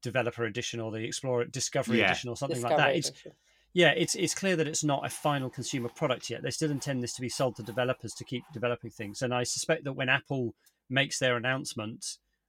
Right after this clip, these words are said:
Speaker 1: we'll be a lot further down the path. There'll be a lot more content. There'll be a lot more use cases, 'cause they're gonna ask people to go out and spend a lot of money. And I suspect that they will do very well out of this. But, but one of the things that's happening here is that, that Qualcomm is enabling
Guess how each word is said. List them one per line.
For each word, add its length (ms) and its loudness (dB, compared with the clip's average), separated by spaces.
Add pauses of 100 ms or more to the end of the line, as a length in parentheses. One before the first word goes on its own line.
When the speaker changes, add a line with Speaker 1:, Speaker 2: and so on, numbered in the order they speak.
(100)
Speaker 1:
we'll 160 -2
be 80 -2
a 80 4
lot 320 0
further 260 2
down 200 0
the 60 -8
path. 340 -2
There'll 100 -2
be 80 -4
a 60 0
lot 240 -2
more 140 -4
content. 400 -8
There'll 120 -10
be 60 -4
a 60 0
lot 160 0
more 100 -4
use 280 0
cases, 360 -6
'cause 160 -6
they're 160 0
gonna 200 0
ask 160 -4
people 220 -10
to 60 -18
go 100 2
out 100 4
and 80 -12
spend 240 -2
a 40 -4
lot 160 -2
of 80 -14
money. 360 -2 (360)
And 420 -2 (300)
I 60 -4
suspect 480 -4
that 120 -10
they 120 -2
will 100 -4
do 340 -2 (760)
very 300 0
well 180 0
out 160 -2
of 120 -12
this. 320 -6 (400)
But, 120 4 (180)
but 140 6
one 140 6
of 60 4
the 60 0
things 220 2
that's 120 -6
happening 340 0
here 260 0
is 200 -2
that, 180 -2 (680)
that 200 -2
Qualcomm 420 4
is 100 -4
enabling 840 0